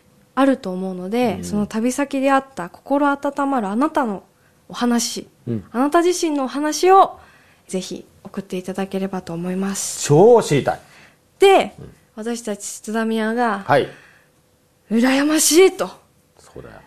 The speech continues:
Speaker 1: 「宇宙図書館早く見せてくれ」と。
Speaker 2: 早く見せろよ。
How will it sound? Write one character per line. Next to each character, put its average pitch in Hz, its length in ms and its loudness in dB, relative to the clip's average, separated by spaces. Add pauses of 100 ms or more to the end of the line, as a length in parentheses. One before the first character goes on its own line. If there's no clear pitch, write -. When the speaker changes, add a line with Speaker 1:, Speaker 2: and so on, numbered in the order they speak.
(160)
Speaker 1:
「宇 214 80 -8
宙 262 260 0
図 277 160 2
書 285 80 0
館 311 220 0
早 285 280 0
く 330 120 -2
見 294 160 2
せ 381 120 4
て 392 140 4
く 381 60 0
れ」 427 240 6 (100)
と。 208 60 2
Speaker 2:
早 202 280 0
く 254 140 -2
見 262 160 0
せ 247 160 0
ろ 294 160 6
よ。 285 680 4